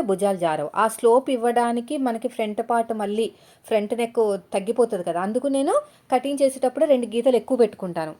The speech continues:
ఇప్పుడు అర్థమైంది కదా నేను కటింగ్లో ఎందుకు రెండు గీతలు నెక్ డీప్ ఎక్కువ పెట్టుకుంటాను ఫ్రంట్ పార్ట్లో, ఇలా స్లోప్ ఇవ్వడం వల్ల. సరే, బ్యాక్ పార్ట్కి ఏంటి ప్రాబ్లం ఉండదండి, only ఫ్రంట్ పార్ట్కే మనకి అలా పెడితే చెస్ట్ దగ్గర పట్టేస్తుంది అనమాట, అలా డీప్ లేకపోతే. రెండోది కూడా లైట్గా స్లోప్ ఇచ్చేయండి.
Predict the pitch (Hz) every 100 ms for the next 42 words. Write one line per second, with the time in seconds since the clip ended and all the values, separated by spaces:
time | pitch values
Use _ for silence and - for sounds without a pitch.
0 | - 190 196 196 196 233 233 220 208 302
1 | 370 226 208 196 208 220 214 196 202 214
2 | 196 185 190 190 208 185 180 196 190 185
3 | - 190 180 - 180 175 196 202 180 175
4 | 185 180 233 370 - - - 214 220 240
5 | 208 208 175 156 151 147 _ _ _ _
6 | - 226 202 226 233 - 269 269 220 220
7 | 214 240 214 185 - - - 208 185 196
8 | 202 180 170 165 233 480 - 196 196 220
9 | 220 190 190 196 190 208 190 170 165 170
10 | 170 160 262 330 - 196 202 196 202 180
11 | 190 180 185 165 156 143 135 _ - 180
12 | 165 180 180 165 - 151 143 143 _ _
13 | - - 233 233 233 233 247 330 403 208
14 | 202 214 254 240 190 170 - 147 139